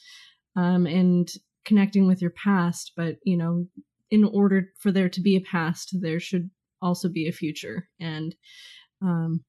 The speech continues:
just seeing how that is changing and just kind of taking it in and being like, "Okay, you know, wow, this is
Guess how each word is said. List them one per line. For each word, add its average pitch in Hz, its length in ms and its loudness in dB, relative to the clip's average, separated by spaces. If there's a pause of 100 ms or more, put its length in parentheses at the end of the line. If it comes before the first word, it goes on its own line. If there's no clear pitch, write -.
just 185 240 2
seeing 190 400 4
how 185 600 4 (360)
that 185 240 2
is 175 180 -2
changing 202 880 4
and 190 160 2
just 185 400 -2 (680)
kind 214 180 6
of 190 140 0 (1600)
taking 285 380 2
it 240 100 4
in 226 300 6
and 208 160 6
being 202 180 6
like, 202 240 4
"Okay, 220 560 -2
you 190 100 0
know, 160 300 -2
wow, 180 420 0
this 190 200 -2
is 202 380 0